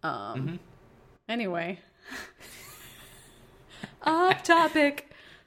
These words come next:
Speaker 2: All right, so that concludes Fla-, Flavor of
Speaker 1: Flavor
Speaker 2: the
Speaker 1: of the
Speaker 2: Week.
Speaker 1: Week's
Speaker 2: Hit that
Speaker 1: fucking
Speaker 2: outro
Speaker 1: done.
Speaker 2: music.
Speaker 1: No, we don't play that.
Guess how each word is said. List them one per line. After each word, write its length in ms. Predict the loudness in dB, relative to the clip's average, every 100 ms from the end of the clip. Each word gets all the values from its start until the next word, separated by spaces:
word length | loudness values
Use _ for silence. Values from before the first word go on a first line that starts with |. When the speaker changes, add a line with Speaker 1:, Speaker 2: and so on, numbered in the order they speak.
| 0
Speaker 2:
All 80 | 4
right, 140 | 4
so 80 | 4
that 180 | 4 4
concludes 380 | 0 2 2 4
Fla-, 200 | 4 4
Flavor 460 | 2 4 4 6 4
of 40 |
Speaker 1:
Flavor 0 |
Speaker 2:
the 120 | 6
Speaker 1:
of 60 | 8
the 60 |
Speaker 2:
Week. 100 | 6 6
Speaker 1:
Week's 100 | 6
Speaker 2:
Hit 100 | 6
that 40 | 8 8
Speaker 1:
fucking 120 | 10
Speaker 2:
outro 20 | 8
Speaker 1:
done. 80 | 8
Speaker 2:
music. 320 | 2 0 -2
Speaker 1:
No, 480 | 0 2 4 2 0
we 100 | -2
don't 220 | 0 0
play 180 | 0 0
that. 300 | 2 0 -2